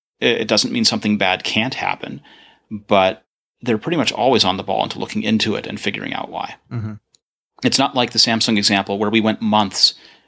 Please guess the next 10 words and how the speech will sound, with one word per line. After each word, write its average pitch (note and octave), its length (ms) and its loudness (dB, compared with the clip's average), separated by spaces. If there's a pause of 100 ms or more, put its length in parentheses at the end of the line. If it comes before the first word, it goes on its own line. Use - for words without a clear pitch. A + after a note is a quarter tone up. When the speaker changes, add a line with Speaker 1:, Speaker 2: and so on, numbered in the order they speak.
(180)
Speaker 1:
with - 120 -6
Samsung G2+ 540 2
shrugging G2+ 360 2
their G2 100 2
shoulders G#2 360 2
and F#2+ 80 0
saying, F#2+ 280 0 (760)
"We B2 100 8
don't A2 160 4
know. F#2 260 0